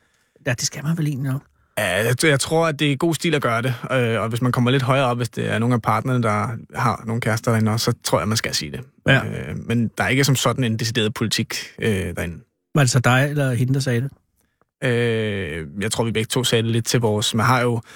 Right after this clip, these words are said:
Speaker 2: en, det, vi kalder en P V'er, som er en præstationsvejleder, som lidt er den, der sørger for, at man trives og får nogle opgaver og sådan noget, og så siger man det lidt til dem, og så breder det sig ret hurtigt. Som
Speaker 1: Men der skal du passe, der skal du også være sikker på, at I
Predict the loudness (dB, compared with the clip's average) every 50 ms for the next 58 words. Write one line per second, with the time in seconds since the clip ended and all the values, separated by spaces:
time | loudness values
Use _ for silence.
0 | -12 -10 -10 -10 -10 -12 -8 -2 0 2 4 4 4 2 0 -2 -6 -6 -4 -2
1 | -2 0 0 0 0 0 0 0 2 2 2 2 0 0 0 0 0 0 0 0
2 | -2 -4 -4 -2 0 0 0 0 0 0 0 2 2 0 0 0 -2 -2 -2 0
3 | 2 4 4 4 4 2 2 2 2 0 0 2 2 2 2 2 2 0 0 0
4 | 2 2 2 2 0 0 2 2 4 4 2 2 2 0 0 0 0 0 0 0
5 | 0 0 0 0 0 0 2 2 0 -2 -2 -2 -2 -2 0 -2 0 0 0 0
6 | 2 2 2 2 2 2 2 0 -2 -2 0 0 0 2 2 0 -2 -2 -4 -2
7 | 2 2 2 2 0 -2 _ -6 -4 -2 0 0 0 0 -2 -2 -2 -4 -6 -2
8 | 0 0 2 2 2 0 2 4 4 4 6 4 4 2 2 0 0 0 0 2
9 | 2 2 2 2 -2 -2 -2 -2 0 0 0 0 0 -2 -2 0 2 2 2 2
10 | 2 0 0 0 -2 -4 -2 0 0 0 -2 -6